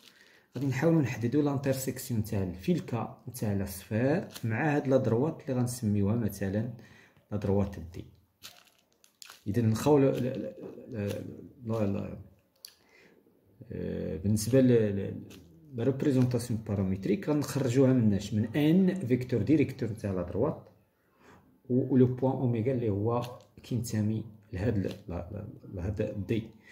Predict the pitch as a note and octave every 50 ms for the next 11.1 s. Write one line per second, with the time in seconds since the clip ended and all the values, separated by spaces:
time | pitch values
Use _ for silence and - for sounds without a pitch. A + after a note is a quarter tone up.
0 | - - - _ - A2 A2 - A2+ A#2+ C3+ C#3 C#3+ B2+ A2+ A#2+ E3 F#3 F3+ E3+
1 | - - - - - - - C#3+ C#3 C3+ B2+ - - - - - C#3+ B2 - -
2 | A#2 A2 G#2+ G2+ - A#2 G#2+ - - B2+ A#2 G#2+ - - - A#2+ A#2 A2+ G#2+ A#2+
3 | A#2+ A#2+ - B2 A2 - - - A2 G#2 A2 A#2 D3+ F#3 - - - - - G2
4 | G#2 G2 A2 G#2 G#2+ A2 A2 G2 G2 - - G#2+ G#2 G2+ G2 F2+ F#2+ G2 G2 G2+
5 | F#2+ F#2 - - - - _ _ _ _ _ _ _ _ _ _ _ _ _ _
6 | _ _ _ _ _ _ - G#2+ G#2+ G#2+ G2+ G2+ - G#2+ F#2+ - - - - -
7 | _ - - - _ _ _ _ - _ _ - - F#2 F2 G2 A2 A2+ G#2+ F#2+
8 | E2+ D#2+ - - - - _ _ _ _ _ - - - E2+ E2 - - E2+ -
9 | - F2 E2+ G#2+ D3 F3+ F3+ - - - _ _ _ _ _ _ _ _ _ _
10 | _ _ _ _ - B2 B2 A#2 A#2+ A#2+ G#2 G2+ G#2+ A2+ A2 G2+ G2+ - - -
11 | -